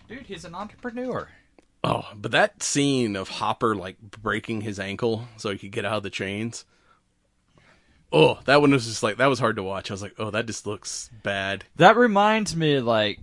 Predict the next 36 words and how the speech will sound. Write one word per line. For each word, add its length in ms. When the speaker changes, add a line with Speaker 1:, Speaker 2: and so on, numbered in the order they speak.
Speaker 2:
And 80
the 60
motherfucker 460
walks 320
no 140
limp 320
the 120
rest 220
of 60
the 60
fucking 360
show. 260
I'm 100
like, 160
"Dude, 180
that, 120
you 120
had 100
the, 60
mm, 540
like, 140
best 280
healing 320
ankle 540
in 140
the 60
business." 680
<laughs> 180
Speaker 1:
He's 220
Wolverine. 760
It's 220
Logan. 480
Speaker 2:
It's 100
freaking, 340
uh, 360
Hellboy. 460